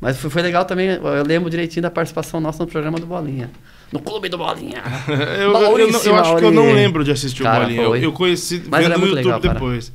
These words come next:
Speaker 1: O Bolinha tá doido, é. Todos os artistas.
Speaker 2: Só se eu era muito pequeno.
Speaker 1: Não,
Speaker 2: Não,
Speaker 1: você era
Speaker 2: eu
Speaker 1: muito
Speaker 2: lembro da
Speaker 1: pequeno.
Speaker 2: música do, do Bolinha. Eu não lembro,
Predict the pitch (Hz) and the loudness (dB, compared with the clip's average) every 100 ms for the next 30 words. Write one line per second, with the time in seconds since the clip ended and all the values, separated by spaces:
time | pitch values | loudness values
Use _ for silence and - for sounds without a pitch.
0 | - 117 117 110 113 127 165 151 135 135 | -12 -2 -2 -2 -4 -6 -6 -2 -2 -4
1 | 120 - - - - _ _ - 127 151 | -10 -14 -20 -20 -20 _ _ -6 -4 -2
2 | 170 160 - 123 127 151 - 160 151 202 | 0 0 -2 -10 -10 -10 -6 -4 -2 -2
3 | - - - 135 127 131 156 - 156 151 | -4 -8 -6 -2 -2 0 -2 0 -2 2
4 | 220 214 254 202 190 131 127 127 - - | 2 4 2 2 0 0 -4 -8 -12 -20
5 | - 120 123 123 123 151 139 127 117 104 | -20 -8 -4 -2 0 0 2 2 0 -4
6 | - - - 180 208 202 | -10 -8 -4 0 2 2